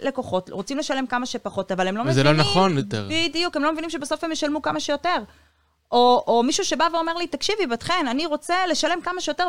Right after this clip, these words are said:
Speaker 1: ולסיים." ואני אומרת, "רגע, אבל יש גם חיים, אתה, אתה רוצה רק לסיים את המשכנתה, זה השנים הכי יפות שלך, בוא רגע נחשוב, אני איתך." מה שאתה בסופו של דבר מחליט, חשוב להגיד.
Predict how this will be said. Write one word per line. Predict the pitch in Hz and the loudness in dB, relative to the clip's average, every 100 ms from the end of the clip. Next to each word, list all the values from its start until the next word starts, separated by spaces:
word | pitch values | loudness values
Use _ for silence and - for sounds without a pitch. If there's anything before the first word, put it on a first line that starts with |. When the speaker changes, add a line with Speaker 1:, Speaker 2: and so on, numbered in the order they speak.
| 277 | -2
Speaker 1:
ולסיים." | 226 - 190 175 | -4 -2 -2 -2
ואני | 180 196 | -4 -4
אומרת, | 269 339 254 | -4 -4 -4
"רגע, | 339 349 240 185 - _ _ _ _ _ _ - | -2 0 0 0 -10 _ _ _ _ _ _ -10
אבל | 196 190 | -2 0
יש | 214 - | 0 0
גם | 302 320 | 0 0
חיים, | - 170 226 311 196 | 0 0 2 2 0
אתה, | - 175 180 | 2 0 0
אתה | - | -4
רוצה | 165 165 294 240 | -4 -2 -2 0
רק | 254 | -2
לסיים | 311 - 226 | -4 -4 -4
את | 233 | -4
המשכנתה, | 254 - 247 294 | -6 -4 -4 -2
זה | 208 | -4
השנים | - 208 233 | -4 -4 -4
הכי | - | -6
יפות | 240 262 - | -6 -4 -4
שלך, | 339 214 | -2 0
בוא | 185 240 | 2 2
רגע | 320 | 2
נחשוב, | 339 - 370 240 | -2 2 2 2
אני | 185 | 0
איתך." | 175 - - 240 - | -4 -4 0 0 0
מה | 170 202 | -2 0
שאתה | 254 - 220 | 0 2 0
בסופו | 269 254 220 | 0 -2 0
של | 220 208 | 2 2
דבר | 190 208 | 4 4
מחליט, | 196 175 - 240 190 - _ _ - | 2 -4 0 2 2 -2 _ _ -10
חשוב | 170 - 269 277 | -6 0 2 4
להגיד. | 220 170 160 254 | 4 4 2 0